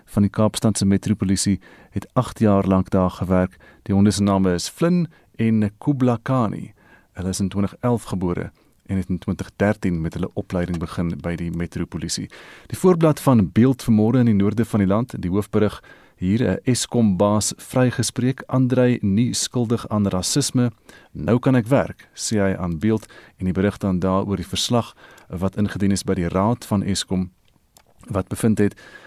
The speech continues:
dat 'n mens nie net die raskaart kan speel om onbevoegdheid te verdoesel nie. So het Andrei de Ruyter, die uitvoerende hoof van Eskom, gister by navraag gesê,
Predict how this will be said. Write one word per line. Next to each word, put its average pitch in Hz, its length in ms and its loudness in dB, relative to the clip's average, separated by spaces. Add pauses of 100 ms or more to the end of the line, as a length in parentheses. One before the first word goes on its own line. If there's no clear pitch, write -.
(140)
dat - 260 -2
'n 107 100 2
mens 107 260 4
nie 151 120 4
net 131 280 2
die 104 160 4
raskaart 113 580 0
kan 120 200 2
speel 110 460 -2 (200)
om 101 220 0
onbevoegdheid 131 840 0
te 92 180 2
verdoesel 92 640 0
nie. - 180 -4 (340)
So - 180 0
het 107 140 2
Andrei 104 340 4
de 95 80 2
Ruyter, 92 340 2
die 107 120 2
uitvoerende 117 440 0
hoof 98 180 0
van 98 140 0
Eskom, 98 400 -2
gister 98 320 -4
by 92 100 0
navraag 87 460 -2
gesê, 92 320 -2